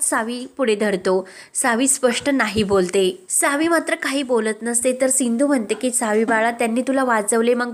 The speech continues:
तू त्यांना thank you बोलायला नको का?" सर्वजण हे बघत असतात. विशाल म्हणतो की, "सावी, आज जरी माझ्याबरोबर फ्रेंडशिप करत नसेल, तर उद्या नक्की ती माझ्याबरोबर फ्रेंडशिप करील, हे मी खात्रीने सांगतो." तेव्हा सिंधू सावीला म्हणते की, "मी या काकांबरोबर बाहेर जाते, तोपर्यंत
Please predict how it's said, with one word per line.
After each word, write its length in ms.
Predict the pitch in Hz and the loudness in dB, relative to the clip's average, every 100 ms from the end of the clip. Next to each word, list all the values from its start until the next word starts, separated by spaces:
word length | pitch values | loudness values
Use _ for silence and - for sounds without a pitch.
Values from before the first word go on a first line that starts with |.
| 254 | -2
तू 60 | |
त्यांना 280 | 247 254 254 | 0 0 -2
thank 280 | 254 247 214 | -2 -2 -2
you 120 | 277 | 0
बोलायला 400 | 247 220 214 233 | 2 4 4 2
नको 320 | 226 208 214 | 0 0 0
का?" 280 | 202 208 208 - - - - | 0 2 0 -2 -16 -20 -8
सर्वजण 460 | - 294 285 311 392 | -2 0 0 0 -2
हे 180 | 339 330 | -2 -2
बघत 380 | 294 214 208 | 0 0 0
असतात. 400 | 202 202 - 208 180 - _ - _ - | 0 0 0 -2 -4 -10 _ -20 _ -10
विशाल 380 | 269 294 320 359 | -2 0 2 2
म्हणतो 280 | 392 277 247 | 4 2 0
की, 140 | 269 | 0
"सावी, 340 | 311 302 285 311 | 0 0 0 0
आज 260 | - 247 220 | 0 0 0
जरी 220 | 269 269 | 0 0
माझ्याबरोबर 600 | 285 247 233 240 254 254 | -2 -2 0 0 0 0
फ्रेंडशिप 520 | 262 254 220 226 254 247 | -2 -4 -6 -4 -6 0
करत 240 | 220 208 | 0 0
नसेल, 480 | 214 220 233 220 202 | 0 0 2 2 2
तर 100 | 233 | 0
उद्या 300 | 233 220 247 | 0 2 0
नक्की 360 | 247 220 220 302 | 2 -2 -2 -2
ती 160 | 302 | 0
माझ्याबरोबर 640 | 294 240 233 233 240 247 233 | 0 2 2 2 2 0 -4
फ्रेंडशिप 480 | 220 214 - 254 - | -4 -4 -4 -4 0
करील, 320 | 220 208 208 - | 0 2 -2 -2
हे 100 | 226 | -2
मी 120 | 233 240 | -2 -4
खात्रीने 460 | - 220 196 214 233 | -6 -6 -4 -2 -2
सांगतो." 640 | 233 214 185 208 190 - - _ - | 0 -2 -2 0 0 -2 -12 _ -4
तेव्हा 240 | 320 320 | 0 2
सिंधू 340 | 359 339 285 320 | 2 0 2 2
सावीला 460 | 311 277 254 262 | 0 0 0 2
म्हणते 300 | 285 285 233 | 2 2 0
की, 160 | 233 269 | 0 0
"मी 160 | 254 262 | 0 2
या 120 | 285 | 0
काकांबरोबर 640 | 285 214 247 240 262 269 | 0 -2 -2 0 2 2
बाहेर 400 | 262 240 214 226 214 | 2 0 0 0 0
जाते, 380 | 233 226 220 226 | 0 0 -2 0
तोपर्यंत 520 | 247 233 240 247 233 | -2 0 0 0 0